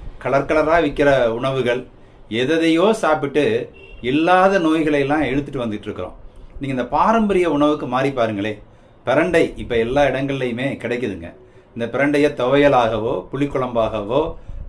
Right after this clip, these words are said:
வேறு வற்றலாகவோ எப்படியோ வச்சு ஏதோ ஒரு வகையில நீங்க தொடர்ச்சியாக எடுத்துட்டு வர்றப்பவும் இந்த உளுந்தங்களியை சாப்பிட்றதுனாலையும் வாரத்தில் இரண்டு நாள் கேழ்வரகு புட்டு குறிப்பாக நல்லெண்ணெய் கலந்து சாப்பிட்றப்போ அற்புதமான பலன் கிடைக்கிறத பார்க்க முடியுது.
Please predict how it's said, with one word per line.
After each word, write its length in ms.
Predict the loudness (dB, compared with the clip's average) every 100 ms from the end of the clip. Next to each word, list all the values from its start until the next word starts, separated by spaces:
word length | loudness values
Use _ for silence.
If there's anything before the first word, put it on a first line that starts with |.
| -8
வேறு 300 | -2 -2 0
வற்றலாகவோ 800 | -4 -2 0 2 2 0 -2
எப்படியோ 400 | -4 -4 0 2
வச்சு 360 | 2 0 -4 -2
ஏதோ 180 | 0 2
ஒரு 200 | 2 2
வகையில 440 | 0 0 0 -2 -6 -18 -18 -10
நீங்க 180 | -8
தொடர்ச்சியாக 720 | -4 -2 -2 -2 0 2 2 0
எடுத்துட்டு 380 | 0 0 0
வர்றப்பவும் 500 | 0 -2 -2 -4 -4 -8 -14 -14 -6
இந்த 140 | -4
உளுந்தங்களியை 720 | 2 2 2 0 0 0 -2 -2
சாப்பிட்றதுனாலையும் 720 | -4 -2 -4 -2 -2 -4 -6 -10 -16 -18 -14
வாரத்தில் 520 | -4 2 4 4 2 2
இரண்டு 340 | 2 2 2
நாள் 300 | 2 0 0 -8 -2
கேழ்வரகு 640 | 2 4 4 2 0 -4
புட்டு 560 | -8 -14 2 4 4 2 -10 -20 -6
குறிப்பாக 480 | -2 0 2 2 2
நல்லெண்ணெய் 400 | 2 2 2 0
கலந்து 320 | 0 0 0
சாப்பிட்றப்போ 840 | -2 -2 -2 -4 -4 -2 -2 -4 -8 -14 -10
அற்புதமான 760 | -4 -4 -2 0 0 2 4 4
பலன் 320 | 2 0 0
கிடைக்கிறத 420 | -2 -4 -2 -4
பார்க்க 260 | -2 -4 -2
முடியுது. 260 | -6 -6